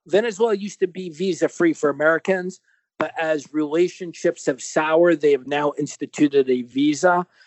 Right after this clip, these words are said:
I went down to the consulate in Chicago, and in short, they, I didn't have enough paperwork for them, and they told me to come back another time with more paperwork, and the, I just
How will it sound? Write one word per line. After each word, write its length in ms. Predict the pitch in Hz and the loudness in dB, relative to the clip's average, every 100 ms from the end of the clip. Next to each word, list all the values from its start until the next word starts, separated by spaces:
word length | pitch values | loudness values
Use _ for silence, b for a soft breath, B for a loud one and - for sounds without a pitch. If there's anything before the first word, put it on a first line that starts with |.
| b _ | b _
I 160 | 175 175 | 0 2
went 300 | 185 190 - | 2 0 0
down 420 | 175 170 170 165 - | 2 2 0 -4 -10
to 160 | - 165 | 0 0
the 100 | 143 | 0
consulate 680 | - 151 151 - 156 156 - | -2 -2 -4 -6 0 0 0
in 140 | 143 | -6
Chicago, 880 | - 135 151 156 160 156 156 151 156 _ _ _ _ | -8 -2 2 4 4 6 6 4 -2 _ _ _ _
and 440 | 143 143 139 139 - _ _ | -2 -2 -2 -6 -10 _ _
in 160 | 170 160 | 2 2
short, 520 | - 160 160 190 - _ | 2 2 4 2 -2 _
they, 640 | 147 151 147 151 147 147 - | -2 0 4 2 2 -4 0
I 100 | 156 | 2
didn't 220 | 165 156 | 2 0
have 300 | 143 151 139 | -4 -4 -4
enough 320 | 139 143 - | -4 -6 -8
paperwork 520 | - 147 160 160 175 - | -8 -4 0 2 2 0
for 240 | 185 180 | 2 4
them, 280 | 180 185 180 b b b _ | 4 -2 -6 b b b _
and 240 | 147 147 | 0 2
they 160 | 147 151 | 2 2
told 400 | - 156 151 151 | 2 2 2 0
me 200 | 156 147 | -2 -4
to 680 | - 160 147 143 143 139 131 _ _ _ | -4 -4 -2 -2 0 -2 -4 _ _ _
come 200 | - 170 | 0 2
back 320 | 160 156 - | 2 0 0
another 320 | 151 156 147 | 0 2 2
time 280 | 143 143 143 | 2 0 0
with 160 | 143 - | -2 -2
more 160 | 147 147 | -2 -2
paperwork, 720 | - 147 - 139 139 135 - _ _ _ _ | -2 -2 -4 0 2 2 -2 _ _ _ _
and 380 | 143 143 135 131 - - | -10 -8 -8 -10 -14 0
the, 180 | 160 151 - | 0 0 0
I 100 | 160 | 0
just 260 | 160 147 | 0 -4